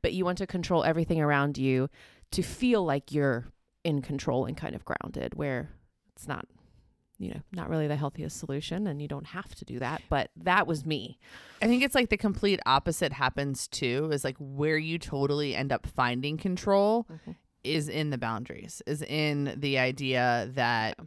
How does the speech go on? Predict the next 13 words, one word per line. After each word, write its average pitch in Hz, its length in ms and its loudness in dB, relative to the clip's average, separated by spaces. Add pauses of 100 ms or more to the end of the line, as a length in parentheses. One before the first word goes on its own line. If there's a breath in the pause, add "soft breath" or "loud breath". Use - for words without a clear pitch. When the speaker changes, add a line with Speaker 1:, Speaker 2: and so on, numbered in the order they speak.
Speaker 2:
you 131 60 0
can 139 160 -2
say 131 200 0
no 127 180 2
to 117 100 -2
things, 113 480 -4
or 131 180 -2
that 127 160 -6
somebody's 135 520 -2
feelings 131 420 -4
that 127 140 -4
they're 117 120 0
feeling, 143 580 -4